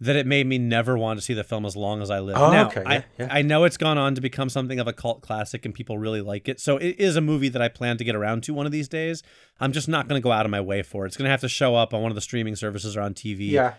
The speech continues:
Speaker 1: and then I'll watch it. But I really do remember the trailer just turning me off.
Speaker 2: You can def-, it's definitely worth watching, but the second one you can give a miss because it just, it seems to try too hard.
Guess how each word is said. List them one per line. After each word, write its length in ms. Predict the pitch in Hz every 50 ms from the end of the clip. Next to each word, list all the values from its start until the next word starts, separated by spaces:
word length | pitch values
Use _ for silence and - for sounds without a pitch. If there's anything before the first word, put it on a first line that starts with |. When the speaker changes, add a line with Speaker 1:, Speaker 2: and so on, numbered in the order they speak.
| _ -
Speaker 1:
and 120 | 127 123
then 140 | 120 123 117
I'll 140 | 113 113 107
watch 200 | 107 107 - -
it. 40 | 110
But 80 | 123
I 80 | 147 165
really 260 | 151 160 185 185 170
do 140 | 139 135 151
remember 280 | 143 127 131 127 123
the 120 | 117 110 113
trailer 360 | - - 127 120 113 107 107
just 200 | 101 - - -
turning 280 | - 143 127 117 110 107
me 120 | 107 104
off. 180 | 101 101 98 110
Speaker 2:
You 140 | 156 151
can 100 | 147 165
def-, 220 | 170 196 208 196 196
it's 120 | 185 -
definitely 280 | - 233 208 - 208 196
worth 200 | 185 185 175 -
watching, 360 | 160 156 160 - - 156 139
but 100 | 139 131
the 60 | -
second 320 | - - 175 151 - 151 147
one 100 | 139 131
you 60 | 113
can 100 | 120 113
give 160 | 113 123 110
a 60 | 104
miss 260 | 98 98 104 104 107
because 300 | - - 120 113 - 107
it 60 | 107 110
just, 380 | - 131 113 - - - -
it 40 | -
seems 240 | 113 - 165 139 -
to 40 | 120
try 260 | - - 135 131 127
too 180 | - - 120 92
hard. 320 | 110 107 107 110 107 107